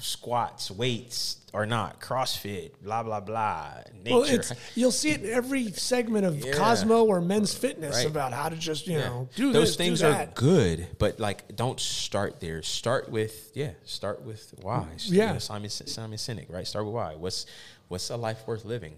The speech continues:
Speaker 1: look like to you? Because once you can answer that question or have some, have,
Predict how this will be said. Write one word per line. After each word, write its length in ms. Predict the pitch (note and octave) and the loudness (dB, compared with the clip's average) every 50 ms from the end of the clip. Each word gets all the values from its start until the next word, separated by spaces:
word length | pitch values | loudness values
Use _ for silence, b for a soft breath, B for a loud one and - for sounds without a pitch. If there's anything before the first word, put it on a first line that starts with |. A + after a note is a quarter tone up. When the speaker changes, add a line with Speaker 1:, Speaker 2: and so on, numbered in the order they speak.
| E2 | -10
Speaker 1:
look 240 | E2+ F2+ E2 - - | -8 -8 -8 -8 -8
like 220 | - D2 - - - | -10 -10 -10 -10 -16
to 120 | - - C2 | -16 -16 -14
you? 160 | C2+ - - - | -16 -16 -16 -16
Because 420 | - D2 - - D2 D2+ - - b b b b b b b b b | -16 -12 -10 -8 -8 -6 -8 -10 b b b b b b b b b
once 200 | D3+ D#3 - - | -6 -4 -4 -4
you 60 | C3 | -4
can 100 | C3 B2+ | -4 -4
answer 240 | A#2+ A#2 A#2+ - A2 | -4 -4 -4 -4 -2
that 200 | A2+ B2 B2 - | -2 -2 -2 -4
question 360 | - - A2+ - - - A2 | -4 -4 -4 -4 -4 -4 -4
or 80 | F#2+ F2+ | -4 -2
have 200 | G#2 A#2 A2 G#2 | -2 -2 -2 -2
some, 280 | - - A2+ G2+ F2 - - | -2 -4 -4 -6 -8 -10 -10
have, 200 | - F#2 F#2+ - | -6 -6 -6 -6